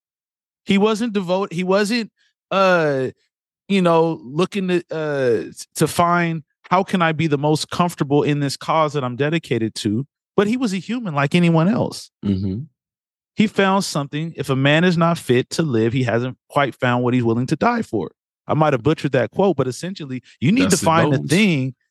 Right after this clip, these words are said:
Speaker 1: You need to find the thing in your life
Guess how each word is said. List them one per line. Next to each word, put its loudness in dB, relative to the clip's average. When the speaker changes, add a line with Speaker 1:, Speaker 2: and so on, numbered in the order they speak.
Speaker 1:
You 4
need 2
to -2
find 0
the -4
thing -4
in -2
your 2
life -6